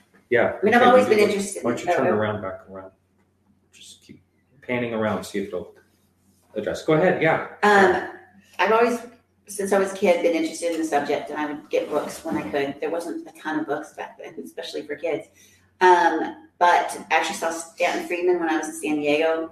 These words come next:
Speaker 2: I was married with kids, but saw, somehow happened to see this in the newspaper, and I got in the car and drove to, uh, San Diego State University and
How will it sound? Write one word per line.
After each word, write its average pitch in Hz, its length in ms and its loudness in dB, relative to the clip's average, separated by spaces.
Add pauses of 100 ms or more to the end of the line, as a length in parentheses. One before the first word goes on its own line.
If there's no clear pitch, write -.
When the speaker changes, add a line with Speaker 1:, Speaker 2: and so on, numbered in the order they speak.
Speaker 2:
I - 40 -20
was - 100 -20
married 151 540 -2 (380)
with - 280 -14
kids, - 300 0
but - 320 -2 (200)
saw, 170 400 4
somehow 196 640 2
happened 196 360 0
to 170 80 -2
see 185 240 0
this - 180 0
in - 80 -10
the 160 80 -6
newspaper, 160 480 0
and 151 200 -4
I 139 200 -6
got 147 180 -2
in 180 60 -4
the - 40 -14
car 170 260 2
and 160 80 -10
drove 147 240 -2
to, 143 180 -4 (640)
uh, 147 240 -6
San 170 220 0
Diego 160 200 0
State 160 280 0
University 156 520 -2
and 143 240 -4